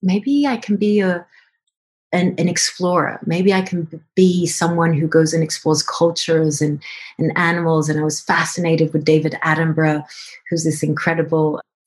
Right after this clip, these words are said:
scientist, basically. And I was just obsessed with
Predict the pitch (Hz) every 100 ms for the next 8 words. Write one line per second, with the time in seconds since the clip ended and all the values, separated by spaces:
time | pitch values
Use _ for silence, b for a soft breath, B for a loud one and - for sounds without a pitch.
0 | _ - 165 175 190 - - - 139 147
1 | 151 - 156 - - 170 170 170 170 185
2 | - 165 - - 233 269 - 180 -